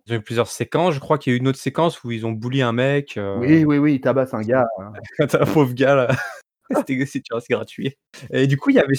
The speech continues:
Speaker 1: il y a eu ce deuxième match. Il y a eu un deuxième match, euh, qui a été improvisé, hein, puisque Ricochet et Apollo Crews sont venus foutre le bordel. Voilà, les mecs, euh, sont venus foutre le bordel pendant la, la cérémonie du M V P Lounge. Euh, rejoint par les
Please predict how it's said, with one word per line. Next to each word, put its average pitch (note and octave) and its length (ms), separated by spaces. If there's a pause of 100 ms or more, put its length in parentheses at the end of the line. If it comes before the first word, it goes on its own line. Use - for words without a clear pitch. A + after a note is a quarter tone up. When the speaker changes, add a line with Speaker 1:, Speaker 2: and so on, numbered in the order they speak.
Speaker 1:
il D3 60
y - 20
a C3 40
eu B2+ 40
ce - 140
deuxième G#3+ 320
match. F3 340
Il A#2 60
y A#2+ 40
a A#2+ 40
eu A#2 40
un A#2 60
deuxième D#3 320
match, D3 400
euh, A#2 140 (320)
qui - 80
a A#2 40
été - 140
improvisé, C3+ 560
hein, F3+ 160
puisque - 240 (640)
Ricochet B2+ 460
et - 20
Apollo B2 240
Crews - 160
sont C3 160
venus A2 180
foutre - 220
le A#2 80
bordel. G#2+ 380
Voilà, G2+ 240
les G2 80
mecs, G2 260
euh, G2 160
sont - 120 (100)
venus G#2+ 120
foutre - 200
le A2+ 60
bordel A2 300
pendant G#2+ 220
la, G#2 240
la G#2 80
cérémonie A#2 480
du A2 220
M A2+ 140
V G#2+ 100
P G#2+ 140
Lounge. C#3+ 360 (640)
Euh, A2+ 80
rejoint D#3+ 600
par C3+ 160
les A#2+ 200